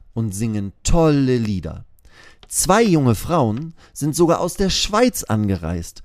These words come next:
um den H S V anzufeuern. Als alle im Stadion sind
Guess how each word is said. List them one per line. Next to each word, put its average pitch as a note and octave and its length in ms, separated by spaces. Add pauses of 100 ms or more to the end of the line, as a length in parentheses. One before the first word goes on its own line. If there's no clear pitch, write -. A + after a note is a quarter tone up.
(160)
um A#2+ 140
den G#2 180
H F#2+ 120
S - 100
V G2+ 180
anzufeuern. E2 680 (1300)
Als - 300
alle E3 220
im A2+ 120
Stadion A2+ 540
sind F#2+ 320